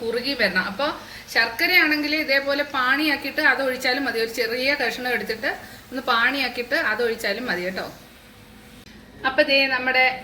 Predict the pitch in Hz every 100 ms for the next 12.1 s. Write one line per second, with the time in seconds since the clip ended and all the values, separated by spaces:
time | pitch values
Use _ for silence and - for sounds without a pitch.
0 | - 240 226 226 247 214 208 202 202 202
1 | 190 190 180 180 170 170 170 - 262 247
2 | 269 269 277 254 254 262 262 247 233 277
3 | 240 240 247 254 381 - 254 311 294 285
4 | 294 262 269 285 254 254 - 240 262 302
5 | 311 214 202 185 220 269 302 - - -
6 | - - - - - - - - 190 208
7 | 233 247 240 220 214 208 208 190 208 202
8 | 196 208 214 262 294 208 196 226 277 370
9 | - 233 233 226 233 240 247 208 202 262
10 | 233 233 247 226 208 285 403 - - 214
11 | 226 - 240 285 226 196 190 185 170 160
12 | -